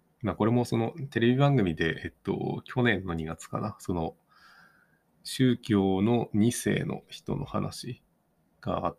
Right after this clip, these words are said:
て、まあ、それも受けてというところではあるんですけど、まあ、自分の場合はですね、まあ、別に、なんか実家はその、えーっと、浄土真宗系で、実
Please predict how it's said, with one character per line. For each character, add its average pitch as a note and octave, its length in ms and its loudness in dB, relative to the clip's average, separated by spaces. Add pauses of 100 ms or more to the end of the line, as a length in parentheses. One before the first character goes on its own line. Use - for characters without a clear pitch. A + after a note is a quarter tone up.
(140)
て、 A2 60 -8
ま F#2+ 100 0
あ、 - 20 -10
そ A#2 140 -6
れ A#2+ 120 0
も A#2 220 0
受 A2+ 200 -4
け - 40 -18
て G2 120 -2
と - 80 -6
い A2 40 -8
う - 40 -12
と G#2+ 100 -8
こ G#2 100 -4
ろ G2+ 100 0
で G#2 80 -4
は - 220 -10
あ G#2+ 80 -2
る E2 120 -6
ん D#2+ 80 -12
で - 80 -12
す - 100 -16
け G2 80 -8
ど、 F#2+ 200 -4 (1500)
ま A2 80 0
あ、 E2+ 40 2
自 F2 120 -2
分 A2+ 120 0
の A2+ 140 -2
場 G#2 200 2
合 G2+ 80 2
は G2+ 100 2
で D3 120 -4
す - 200 -8
ね、 - 260 -4 (340)
ま F2+ 280 -6
あ、 - 80 -20 (240)
別 G#2+ 260 -4
に、 G#2 300 2 (520)
な A2 100 -4
ん - 40 -6
か G#2 100 -12
実 - 220 -10
家 B2 120 -2
は B2 80 0
そ B2 120 0
の、 G#2+ 200 -2 (360)
え B2 220 -6
ー - 20 -10
っ - 20 -20 (140)
と、 - 100 -10 (540)
浄 A2 260 2
土 G2 100 2
真 G2 280 0
宗 F#2 240 -2
系 F#2 360 -2 (260)
で、 G#2+ 160 -4
実 G2+ 240 -6